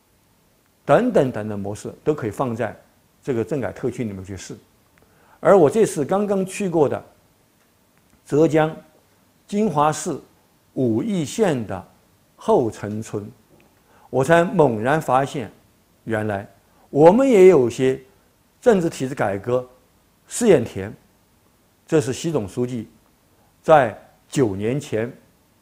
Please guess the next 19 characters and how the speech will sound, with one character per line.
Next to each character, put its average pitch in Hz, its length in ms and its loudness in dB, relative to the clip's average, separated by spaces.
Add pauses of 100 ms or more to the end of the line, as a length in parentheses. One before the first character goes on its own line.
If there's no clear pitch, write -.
(580)
亲 269 340 0
自 151 240 -8 (1200)
到 123 160 2
现 123 260 -2
场 95 240 -14 (1160)
视 156 220 -4
察 107 320 -6 (800)
并 117 280 -4 (140)
培 117 160 -2
育 147 180 0
的 101 140 -4
这 139 120 -6
么 120 120 -4
一 110 80 -4
个 113 100 -2
政 131 220 -6
改 90 140 -10 (1500)
典 98 180 -10
型。 95 200 -16